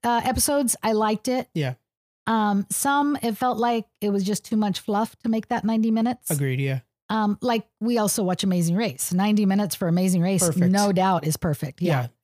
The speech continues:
Speaker 2: it should stay at ninety minutes for sure.
Speaker 1: Absolutely.
Speaker 2: Yeah.
Speaker 1: And this one, I mean, it could do ninety minutes, but they've gotta make sure to have those double challenges and, and just
Speaker 2: Yeah.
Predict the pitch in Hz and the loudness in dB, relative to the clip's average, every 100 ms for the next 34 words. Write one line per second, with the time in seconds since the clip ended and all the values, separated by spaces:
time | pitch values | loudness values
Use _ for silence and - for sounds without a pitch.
0 | 185 160 143 - 165 156 160 156 156 147 | -2 0 -2 0 2 2 2 2 0 -2
1 | - 151 143 - 120 196 190 160 - 175 | -2 -2 -2 -4 -2 0 0 0 0 0
2 | 170 143 139 147 _ 135 _ _ 214 226 | -2 -4 -10 -14 _ -20 _ _ -2 0
3 | 277 - 311 302 311 302 269 311 349 370 | 2 0 0 0 0 -2 -2 0 0 -2
4 | 359 247 262 277 294 285 285 294 277 - | -2 0 0 0 0 0 0 0 -2 -2
5 | 220 - 208 202 208 202 202 - 196 185 | -4 -4 -2 0 0 2 0 -2 -2 -2
6 | 175 185 170 165 165 160 156 - 262 254 | -2 -4 -2 -4 -2 -2 -4 -2 -2 2
7 | 240 214 214 208 185 185 165 175 185 180 | 2 2 0 0 0 2 2 0 0 2
8 | 160 143 | 2 0